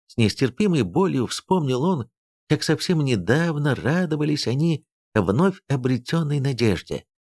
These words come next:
Как могли они быть до такой степени наивными, чтобы поверить в возможность чуда? Вдруг Уинтерборн услышал,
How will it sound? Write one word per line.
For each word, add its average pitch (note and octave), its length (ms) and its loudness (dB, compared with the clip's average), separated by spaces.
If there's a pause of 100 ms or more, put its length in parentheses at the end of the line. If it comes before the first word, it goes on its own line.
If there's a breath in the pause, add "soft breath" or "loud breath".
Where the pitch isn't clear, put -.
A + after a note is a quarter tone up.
(520)
Как A2 180 2
могли G2+ 340 2
они G2+ 220 2
быть G2+ 300 0
до G2+ 100 2
такой C3 300 0
степени B2 500 -2
наивными, F#2 840 -2 (420)
чтобы B2+ 380 0
поверить D3+ 580 2
в A2+ 80 0
возможность G#2+ 840 0
чуда? B2 460 -4 (1200)
Вдруг A2+ 580 2 (300)
Уинтерборн G#2 880 2
услышал, C3 600 -2